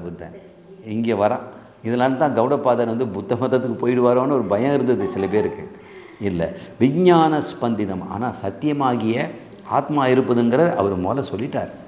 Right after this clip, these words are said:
அது, அது ஜாதமல்ல, அது திரவியமல்ல,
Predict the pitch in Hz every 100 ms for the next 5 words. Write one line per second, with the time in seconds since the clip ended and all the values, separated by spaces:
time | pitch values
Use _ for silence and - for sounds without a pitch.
0 | - - - - - - 95 127 - -
1 | - - - - - - - - 92 82
2 | 87 104 117 117 135 170 - - - -
3 | - - - 90 87 101 123 135 139 151